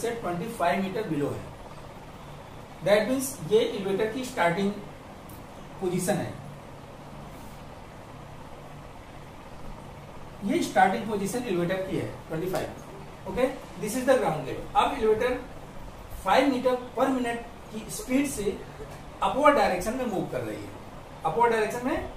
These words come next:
मूव कर रही है। तो और finally above the ground level, fifty meter above the ground level position पे रीच करती है, this is the final position of elevator। ओके, क्लियर है ना?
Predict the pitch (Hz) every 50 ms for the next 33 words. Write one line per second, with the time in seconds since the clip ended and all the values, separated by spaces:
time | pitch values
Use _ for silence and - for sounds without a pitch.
0 | - - - 165 208 208 202 - - 131 127 117 110 - - - - - - -
1 | - - - - - - - - - - - - - - 262 - - - 190 196
2 | 220 214 - 233 220 226 247 254 262 269 277 285 285 294 294 - - - - -
3 | - - 180 185 247 254 247 247 - - 196 190 196 214 226 226 220 220 220 220
4 | 220 220 - - - 196 185 - 240 226 208 202 214 220 - - 175 190 190 190
5 | 208 190 175 175 170 180 196 190 175 170 170 175 180 - - - - - - 165
6 | 156 160 - 202 196 196 208 - 170 165 170 - 170 156 175 202 202 196 165 -
7 | - - - 214 - 175 143 131 131 - - - - - 107 - - - - -
8 | - - - - - - - - - - - - - - - - 185 - 285 320
9 | 320 - - - - - - - - - - - - - - - - - - -
10 | - - - 190 202 247 277 277 269 302